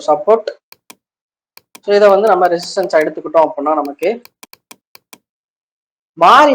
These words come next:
மாறி இந்த high and lows-க்குள்ளேயே நமக்கு வந்து பிரைஸ் வந்து ட்ரேட் ஆகிட்டு இருக்கு. So, நம்மளோட நெக்ஸ்ட் எக்ஸ்பெக்டட் பிஹேவியர் என்னவா இருக்கும் அப்படின்னா, so, இந்த again இந்த ஒரு ரெசிஸ்டன்ஸ் லெவல், ரெசிஸ்டன்ஸ் அப்படி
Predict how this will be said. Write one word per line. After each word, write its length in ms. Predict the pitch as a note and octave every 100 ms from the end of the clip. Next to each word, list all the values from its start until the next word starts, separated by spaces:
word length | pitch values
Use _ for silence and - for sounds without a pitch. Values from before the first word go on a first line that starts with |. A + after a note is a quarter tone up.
| A3
மாறி 160 | A3 A#3+
இந்த 140 | G3+ G#3 F3
high 140 | F3+ A3+
and 80 | F3+
lows-க்குள்ளேயே 480 | F#3 F3+ E3+ D3+ D#3 E3
நமக்கு 220 | C#3 C#3
வந்து 140 | C#3 F3+ -
பிரைஸ் 260 | D3+ E3 D3+
வந்து 140 | D#3+
ட்ரேட் 160 | D#3+ D#3+
ஆகிட்டு 200 | C#3+ -
இருக்கு. 200 | _ D#3+ - -
So, 100 | D#3 D3 F3+ - _ - _ _ _ _ _ -
நம்மளோட 320 | G3+ C#4+ C4 G#3+
நெக்ஸ்ட் 260 | G#3 - A3+
எக்ஸ்பெக்டட் 400 | - G#3+ - G3+ F3+
பிஹேவியர் 400 | F#3+ F#3 F3 D3+
என்னவா 240 | E3 E3+ D3
இருக்கும் 280 | C#3 D3 C3+
அப்படின்னா, 300 | C3 B2+ E3 - _ _ - _ _ _
so, 80 | E3 E3 - - _ _ A#3
இந்த 160 | C4+ C4+ F#3+
again 220 | G3 A#3+ A3+ G3
இந்த 140 | G#3 F#3+
ஒரு 100 | G3+ F#3
ரெசிஸ்டன்ஸ் 400 | F3 - F#3 -
லெவல், 200 | D3 C#3+ - _ - _ _ - _ _ _ _ _ _ - _ - E3
ரெசிஸ்டன்ஸ் 560 | - - - A#3+ A3+
அப்படி 200 | E3+ E3+